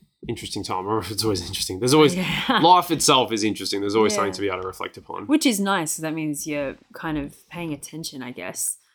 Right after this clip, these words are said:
Speaker 2: to life. And you, if every, if, um, most days are interesting,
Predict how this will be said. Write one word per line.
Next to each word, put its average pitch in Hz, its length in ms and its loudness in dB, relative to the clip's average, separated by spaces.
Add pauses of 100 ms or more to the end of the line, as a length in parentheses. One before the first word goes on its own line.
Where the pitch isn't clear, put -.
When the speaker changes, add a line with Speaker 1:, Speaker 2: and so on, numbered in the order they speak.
(180)
Speaker 2:
to 151 180 -6
life. 139 380 -4
And 165 120 -8
you, - 140 -10 (340)
if 175 240 -4
every, 170 340 0 (120)
if, - 340 -8 (600)
um, 151 440 0
most 180 320 2
days 165 340 2
are 156 60 0
interesting, 160 800 -4